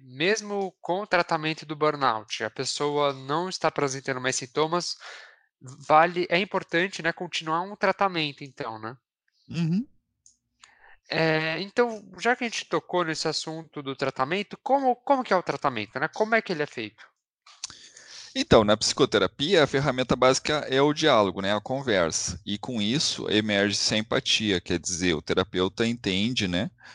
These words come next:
Speaker 2: aquilo que o, o cliente tá colocando, tá vivenciando. Então, mas como ferramenta de trabalho, a gente tem a introspecção, que é o olhar pra dentro, e a análise, que é essa busca desses padrões disfuncionais,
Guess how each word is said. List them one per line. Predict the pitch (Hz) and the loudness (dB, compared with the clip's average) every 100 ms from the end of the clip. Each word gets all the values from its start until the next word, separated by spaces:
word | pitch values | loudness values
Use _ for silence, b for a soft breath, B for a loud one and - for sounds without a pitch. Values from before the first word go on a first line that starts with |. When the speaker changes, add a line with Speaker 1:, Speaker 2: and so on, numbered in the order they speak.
| B B 82 101 | B B -4 -4
Speaker 2:
aquilo | - 107 101 | -2 0 0
que | 101 - | -2 0
o, | 104 113 117 113 110 104 90 87 _ _ _ | 2 4 2 2 2 0 -2 -8 _ _ _
o | - 95 | -4 -2
cliente | 107 117 101 92 - | 0 2 2 2 0
tá | - 92 | 2 0
colocando, | - 98 117 - 107 104 95 | 2 0 0 2 4 4 2
tá | 101 78 | 2 2
vivenciando. | 85 92 92 - - 107 82 - - B B - | 0 -2 -2 -2 0 2 0 -4 -18 B B -6
Então, | 101 - 98 90 | -4 4 6 6
mas | 85 95 - | 2 2 2
como | 135 135 123 101 | 0 2 2 2
ferramenta | - 110 117 98 92 - | 2 2 4 2 -2 -4
de | - | -4
trabalho, | 82 95 120 147 113 | 0 4 4 6 4
a | |
gente | 95 92 - - | 2 0 -2 -4
tem | 95 92 | -6 -4
a | 90 | -4
introspecção, | 90 - 90 - 85 - - 160 294 _ | -4 -6 -6 -6 -4 2 6 4 2 _
que | - 101 | -6 2
é | 95 | 6
o | 95 95 | 6 6
olhar | 98 92 90 | 4 4 2
pra | - 90 | 2 -2
dentro, | 85 85 120 - - - _ B B B - | -2 -2 -2 -6 -16 -18 _ B B B 0
e | 101 | 2
a | 110 | 4
análise, | 156 151 127 110 92 - | 2 4 4 4 0 -6
que | - 76 | -4 -2
é | |
essa | 69 - 107 | -2 0 -2
busca | 101 104 127 143 117 | 0 0 0 0 -2
desses | 98 - - | 0 0 0
padrões | - 110 98 101 104 | 0 0 2 0 0
disfuncionais, | 120 - 110 - 135 135 110 107 - | -2 -6 -6 -4 0 2 2 2 0